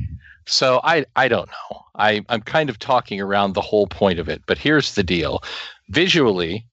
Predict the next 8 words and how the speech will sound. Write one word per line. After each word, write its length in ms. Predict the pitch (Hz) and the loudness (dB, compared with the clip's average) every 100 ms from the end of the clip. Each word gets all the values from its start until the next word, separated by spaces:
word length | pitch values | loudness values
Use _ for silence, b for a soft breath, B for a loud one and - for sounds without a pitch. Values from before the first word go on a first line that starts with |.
| _ | _
this 200 | 87 - | 0 0
is 100 | 101 | 0
a 80 | 95 | 0
stunning 520 | - - 127 117 101 | 0 0 2 2 0
issue. 300 | 87 - - - _ _ _ _ _ _ _ _ _ - - | -4 -6 -6 -10 _ _ _ _ _ _ _ _ _ -20 -14
The 160 | - 104 | -6 -2
story 500 | - - 165 196 180 | 0 2 2 4 2
itself 1000 | 120 113 - - 185 143 87 95 - - | 0 -2 -2 0 2 2 2 -2 -6 -16